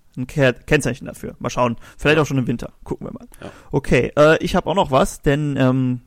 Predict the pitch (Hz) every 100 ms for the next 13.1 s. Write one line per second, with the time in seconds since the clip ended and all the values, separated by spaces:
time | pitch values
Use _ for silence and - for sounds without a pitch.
0 | - - - 131 139 180 175 165 139 143
1 | 135 127 151 214 123 123 131 123 139 170
2 | 147 135 131 - 226 139 127 190 - 143
3 | 180 - 135 135 139 - 160 196 220 -
4 | 143 139 135 - 131 131 - - - -
5 | 131 180 160 131 123 - - 139 127 123
6 | 135 - 135 120 123 139 123 147 135 127
7 | 139 135 117 120 - - 131 123 110 -
8 | - - - 123 127 175 143 147 185 160
9 | 139 170 160 160 - - - - - -
10 | 135 160 143 - 131 127 143 196 165 156
11 | 151 147 - 135 135 131 - 135 139 147
12 | 147 135 131 131 - 139 120 127 143 160